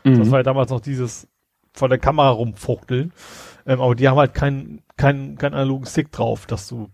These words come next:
Speaker 2: Bewegung quasi mit den Dingern machen kannst.
Speaker 1: Mhm. Ja, ja.
Speaker 2: Äh, ja. Und ja, die, ich glaub, das könnte schon ganz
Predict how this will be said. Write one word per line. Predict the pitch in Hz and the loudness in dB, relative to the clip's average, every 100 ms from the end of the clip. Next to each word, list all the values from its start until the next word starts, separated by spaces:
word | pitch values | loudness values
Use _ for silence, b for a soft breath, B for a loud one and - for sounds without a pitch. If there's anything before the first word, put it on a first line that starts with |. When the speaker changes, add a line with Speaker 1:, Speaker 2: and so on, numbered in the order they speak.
| - | -6
Speaker 2:
Bewegung | 117 139 120 110 95 | 2 2 2 -4 -12
quasi | - 120 104 | -2 -2 -2
mit | 107 | -8
den | 110 | -8
Dingern | 110 110 | -8 -8
machen | 113 101 107 | -10 -14 -14
kannst. | - 110 147 | -16 -2 4
Speaker 1:
Mhm. | 143 110 b b b b b b 135 | 4 4 b b b b b b -2
Ja, | 117 | 2
ja. | 156 113 110 | 4 4 0
Speaker 2:
Äh, | 107 - _ - | -2 -8 _ -10
ja. | 64 - _ _ _ _ _ _ _ _ _ _ _ | -10 -10 _ _ _ _ _ _ _ _ _ _ _
Und | 139 131 b b b b - | -16 -16 b b b b -2
ja, | 139 | 0
die, | 165 | 2
ich | 170 | 2
glaub, | 165 165 | 0 0
das | 170 - | -6 -4
könnte | 190 208 | -4 -2
schon | 180 | -4
ganz | 190 | -4